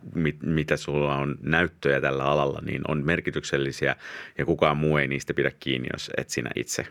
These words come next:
Koska meillä aika vähän tässä maassa on käsikirjoittajille esimerkiksi agentteja tai managereita, jotka tän tyyppistä työtä tekis sun puolesta.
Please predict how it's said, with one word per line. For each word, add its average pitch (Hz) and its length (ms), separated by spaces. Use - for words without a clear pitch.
Koska - 260
meillä 71 260
aika 69 200
vähän 69 300
tässä - 260
maassa 67 340
on 69 60
käsikirjoittajille 67 640
esimerkiksi 64 380
agentteja - 500
tai - 140
managereita, 62 600
jotka - 200
tän 67 140
tyyppistä 64 460
työtä 69 240
tekis - 300
sun 71 160
puolesta. - 480